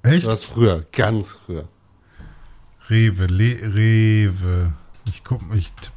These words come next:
Speaker 1: das mal eben ein.
Speaker 2: Rewe Claim.
Speaker 1: Rewe ist ein deutsches Unternehmen. Angebote im Markt. Mal auf deren Website gehen. Rewe,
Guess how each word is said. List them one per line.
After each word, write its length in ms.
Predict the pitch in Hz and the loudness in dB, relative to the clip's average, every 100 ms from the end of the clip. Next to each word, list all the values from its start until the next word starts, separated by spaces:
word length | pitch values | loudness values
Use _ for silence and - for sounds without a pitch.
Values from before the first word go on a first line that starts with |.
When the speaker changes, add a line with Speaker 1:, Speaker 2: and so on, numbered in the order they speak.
| - | 0
Speaker 1:
das 160 | 104 | 2
mal 200 | 110 107 | 4 2
eben 240 | 101 95 92 | 0 -4 -4
ein. 420 | 98 104 113 127 - - - 95 | 0 2 2 0 -4 -14 -12 -8
Speaker 2:
Rewe 220 | 95 85 - | -8 -8 -12
Claim. 300 | - - - - - | -12 -12 -12 -16 -8
Speaker 1:
Rewe 840 | 110 101 101 101 98 95 87 82 85 | 2 6 8 8 8 6 4 2 2
ist 260 | 78 85 98 | 0 -2 2
ein 140 | 98 | 4
deutsches 400 | 95 92 104 92 | 4 4 2 4
Unternehmen. 720 | 98 90 104 104 90 85 82 | 6 8 8 8 8 6 4
Angebote 640 | 78 95 98 95 95 92 101 | 2 4 4 2 0 2 2
im 160 | 107 101 | 4 6
Markt. 220 | 90 80 | 4 2
Mal 160 | 87 | 2
auf 140 | 92 - | 2 0
deren 360 | 98 87 87 | -2 0 2
Website 600 | 87 87 - - 104 - - | 2 0 -4 0 0 -2 0
gehen. 300 | 107 120 139 | 4 4 4
Rewe, 480 | 98 104 85 85 | 4 4 4 2